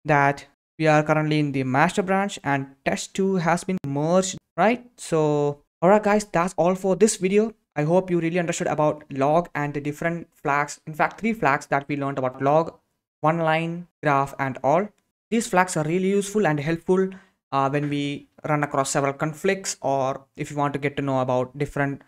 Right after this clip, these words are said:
branches and how they are actually spread out inside the entire commit history.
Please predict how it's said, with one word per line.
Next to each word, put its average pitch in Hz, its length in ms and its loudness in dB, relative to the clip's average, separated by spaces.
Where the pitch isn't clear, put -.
branches 185 480 0
and 143 200 -2
how 156 260 4
they 151 100 -2
are 143 120 2
actually 139 280 -4
spread 139 320 -2
out 135 320 0
inside 131 360 -4
the 131 60 -2
entire 120 380 -4
commit 117 220 -6
history. - 340 -6